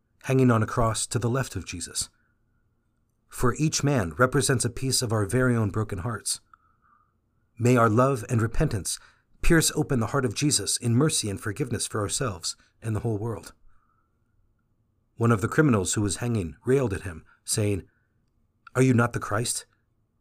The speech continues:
Save yourself and us." But the other rebuked him, saying, "Do you not fear God, since you are under the same sentence of condemnation? And we indeed justly,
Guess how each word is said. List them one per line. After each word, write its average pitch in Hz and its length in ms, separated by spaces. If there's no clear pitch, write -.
Save 147 360
yourself 127 540
and 113 120
us." - 360
But 110 140
the 113 100
other 107 160
rebuked 104 400
him, 80 160
saying, 92 380
"Do 123 80
you 113 180
not 127 200
fear 127 260
God, 107 340
since - 320
you 135 100
are 120 100
under 113 220
the 107 100
same 131 300
sentence 104 380
of 104 80
condemnation? 101 720
And 117 140
we 127 200
indeed 104 360
justly, - 520